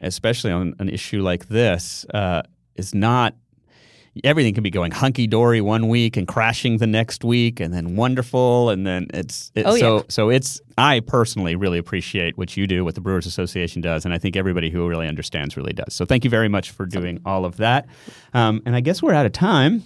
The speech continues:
Speaker 2: Thank you for having me. I appreciate
Speaker 1: Oh,
Speaker 2: it.
Speaker 1: Katie, thank you so much for
Speaker 2: <laughs>
Speaker 1: coming, uh, and talking to us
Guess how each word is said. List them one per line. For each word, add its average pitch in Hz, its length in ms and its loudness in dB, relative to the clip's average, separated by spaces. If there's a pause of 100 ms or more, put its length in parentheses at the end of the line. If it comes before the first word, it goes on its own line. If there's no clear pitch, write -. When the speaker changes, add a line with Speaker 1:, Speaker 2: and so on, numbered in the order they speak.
(160)
Speaker 2:
Thank 240 220 -2
you 233 60 -14
for 196 140 -8
having 208 340 -2
me. 190 120 -2
I 196 60 -4
appreciate 170 460 -4
Speaker 1:
Oh, 110 140 4
Speaker 2:
it. 104 80 -2
Speaker 1:
Katie, 117 200 4
thank 147 180 0
you 139 60 0
so 110 240 2
much 110 320 2
for - 160 -2
Speaker 2:
<laughs> 294 180 -4
Speaker 1:
coming, 135 440 4
uh, 104 260 0
and 107 140 -2
talking 139 380 0
to 127 380 -2
us 117 240 2